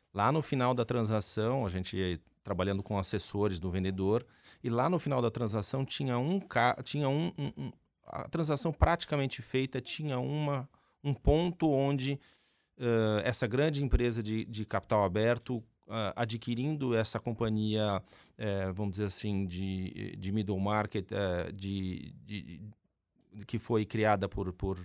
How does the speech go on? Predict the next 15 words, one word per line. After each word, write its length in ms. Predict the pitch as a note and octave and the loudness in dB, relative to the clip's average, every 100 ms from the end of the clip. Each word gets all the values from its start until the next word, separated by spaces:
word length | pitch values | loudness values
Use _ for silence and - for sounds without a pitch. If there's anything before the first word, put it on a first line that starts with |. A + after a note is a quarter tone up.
| F2+ | -14
empreendedores, 960 | - A2 G#2 F#2+ E2+ A2+ C#3+ D#3 D3+ - - - - - | -10 -6 -2 -2 0 4 4 2 -2 -10 -16 -20 -20 -12
eh, 340 | - A2+ G#2 G2+ | -4 -2 0 -2
descobriu 680 | C3 E3+ - D#3 C#3+ D#3+ | -2 -4 -2 0 2 2
que 160 | F3+ F#3+ | 0 -8
tinha 500 | - - C#3+ D3 D3 | -6 -4 -2 0 0
uma, 640 | C#3+ C#3 C#3 C#3 C#3 C3 - | 0 -2 0 0 2 0 -2
uma 220 | C3+ B2+ | -2 -2
questão 520 | - B2+ - - C#3 | -2 -4 -4 -2 -2
que 380 | C#3+ - C#3 C#3 | -2 -4 -4 -2
gerava, 840 | B2 C3 A#2 A2+ A#2 A#2+ B2+ B2 | 0 2 4 4 4 2 2 2
vamos 180 | A#2 A2+ | 0 -2
dizer 120 | G#2 | -2
assim, 240 | A2 - A#2+ | -2 -2 -2
uma 160 | A2+ | 0
exposição 1120 | A2+ - - C3 B2+ A2+ A2+ - - B2+ C3 | 0 -2 -4 0 0 0 -4 -4 -2 0 0